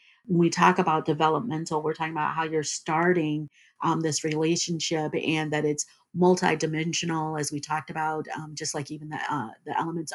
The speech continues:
aren't working by themselves, but that it's also this thing that's still intentional for every person involved,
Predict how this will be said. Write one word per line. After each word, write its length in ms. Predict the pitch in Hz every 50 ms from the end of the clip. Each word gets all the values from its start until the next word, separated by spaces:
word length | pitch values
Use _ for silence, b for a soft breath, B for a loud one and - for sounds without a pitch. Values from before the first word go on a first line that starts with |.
| -
aren't 220 | 156 156 143 - -
working 320 | 156 151 143 - 160 160
by 160 | 147 147 147
themselves, 800 | 135 139 143 131 - - 143 147 143 156 190 233 254 247 - - b b b b b b b b 139
but 180 | 170 165 -
that 200 | - 165 156 156
it's 160 | 160 - -
also 560 | - 92 104 147 160 165 - - 180 165 160 156
this 340 | 156 160 156 - - - -
thing 240 | - 170 160 165 160
that's 180 | 156 151 - -
still 300 | - - 175 165 160 -
intentional 680 | - 147 147 147 - - 165 165 160 - - 151 151
for 260 | 147 - - 135 - - -
every 480 | 175 180 180 170 175 175 165 170 180 b b b b b b -
person 300 | - 185 180 - 165 156
involved, 720 | 147 151 147 143 156 151 156 156 175 196 226 214 214 -